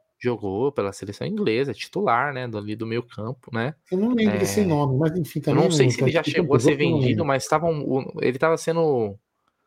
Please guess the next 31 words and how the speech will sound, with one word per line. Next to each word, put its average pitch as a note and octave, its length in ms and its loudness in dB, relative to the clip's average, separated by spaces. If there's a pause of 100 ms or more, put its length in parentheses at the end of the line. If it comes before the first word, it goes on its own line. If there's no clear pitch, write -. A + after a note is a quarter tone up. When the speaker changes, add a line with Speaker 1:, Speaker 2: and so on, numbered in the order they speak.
(260)
Speaker 1:
é, A2 760 0 (100)
colocado C#3 520 0 (400)
quase G3 360 2
como F#3 200 -4
certo D#3 280 -2
com G3+ 160 -2
o F#3+ 60 0
Liverpool, A2+ 760 -2 (500)
né? A#2 180 -2
Mas A2+ 440 -4
hoje B2+ 300 -2
ele C#3+ 180 -4
joga, C#3 480 -4 (180)
né, B2 180 -2
no C3 300 -4
Borussia. C3 840 -2 (560)
O D4 120 2
segundo A3 560 2
da A3 120 6
lista G#3+ 400 -2
é F4+ 380 0
o G#3+ 160 2
alemão, A#3 640 2
o G#3+ 160 -4
Musiala, G3+ 840 0
que - 80 -2
é D3+ 40 0
do F#3+ 120 -6
Bayern G3 280 0
de G#3 120 -6
Munique. G#3 560 -4